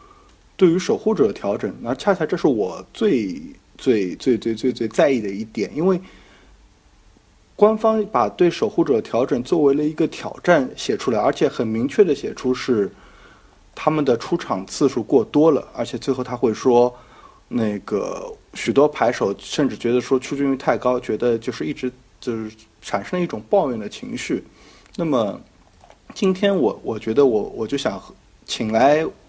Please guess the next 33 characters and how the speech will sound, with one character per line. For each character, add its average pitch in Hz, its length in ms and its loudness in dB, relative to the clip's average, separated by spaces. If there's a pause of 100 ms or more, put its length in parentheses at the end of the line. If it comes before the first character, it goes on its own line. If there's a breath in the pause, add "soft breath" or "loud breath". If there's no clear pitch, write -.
我 151 120 4
们 113 140 0
群 139 240 -2
里 143 140 4
两 110 200 0
位 139 140 4
对 147 260 2 (360 loud breath)
万 214 140 6
智 190 120 -2
故 196 180 2
事 185 140 -2
最 190 140 6
了 117 200 2
解 139 160 0
的 107 60 -2
人， 104 240 -4
一 123 60 -2
位 147 160 0
是 123 300 0
段 135 280 0
丈， 139 260 0 (580 soft breath)
一 135 100 2
位 151 120 6
是 123 240 0
韩 123 240 -2
宇 120 40 -4
轩 127 140 0
韩 110 180 -4
老 127 160 2
师， 101 240 -8 (1500 loud breath)
然 123 140 2
后 139 160 6
来 135 240 4